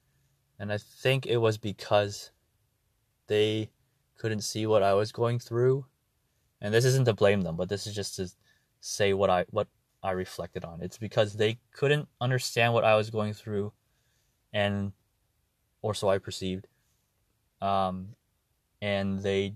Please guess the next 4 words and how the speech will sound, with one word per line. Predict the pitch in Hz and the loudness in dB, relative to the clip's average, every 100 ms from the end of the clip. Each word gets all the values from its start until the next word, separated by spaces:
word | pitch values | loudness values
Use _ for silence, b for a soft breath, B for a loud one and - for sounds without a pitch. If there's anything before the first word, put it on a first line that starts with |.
| - | -2
didn't, | 110 104 101 98 _ _ _ | 0 0 -2 -6 _ _ _
therefore | 120 120 120 113 | 0 0 2 0
they | 107 110 _ _ _ _ | 0 -2 _ _ _ _
couldn't | - 117 113 101 | -4 0 0 -4